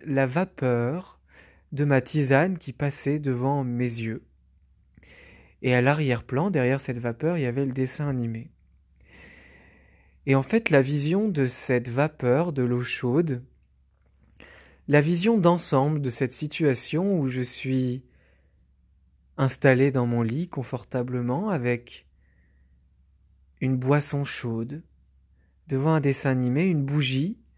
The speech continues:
qui fait de la lumière, une lumière qui bouge, chaleureuse. Cette situation chaleureuse avec la bougie, le dessin animé et cette vapeur d'eau m'a inspiré énormément de gratitude. <laughs>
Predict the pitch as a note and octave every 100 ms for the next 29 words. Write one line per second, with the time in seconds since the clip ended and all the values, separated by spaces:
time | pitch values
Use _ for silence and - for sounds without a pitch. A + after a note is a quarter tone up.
0 | _ _ _ _ _ - C3 D3+ C3 B2+
1 | A#2+ A#2+ C#3 F3+ E3+ C3+ C3 C3 C#3 C3
2 | - B2 B2 C3 E3+ - D3+ D3+ C3 A#2+
3 | B2 E3+ - _ _ _ - - - _
4 | _ _ _ _ _ - E3+ - G3+ -
5 | A#3+ A3 A#3+ A3 - F#3 E3 C3+ A#2+ C3+
6 | D#3 A#2 A#2 - A2 C3+ C3 A#2+ B2+ D#3+
7 | C#3 C3 A#2 B2 A#2+ C3+ F3+ D#3+ - B2+
8 | C#3 E3+ E3 C#3+ C#3 C3 B2+ B2 E3 -
9 | _ _ _ _ _ - _ _ _ _
10 | _ _ _ - C#3+ E3+ E3 - D3+ E3+
11 | F3+ D3+ C3+ C3+ D3+ D3+ C3 C#3 - C3
12 | - A#2 - _ _ _ _ _ _ _
13 | -